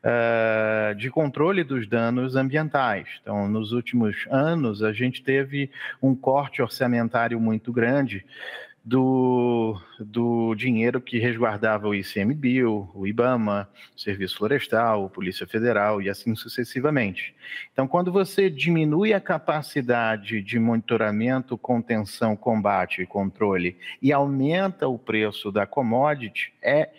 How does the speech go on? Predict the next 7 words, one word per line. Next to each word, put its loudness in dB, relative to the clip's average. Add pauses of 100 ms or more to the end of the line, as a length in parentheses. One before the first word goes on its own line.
(160)
esperado, 0 (460)
ah, 0
que -6
isso 0
venha 0
a -2
acontecer. -4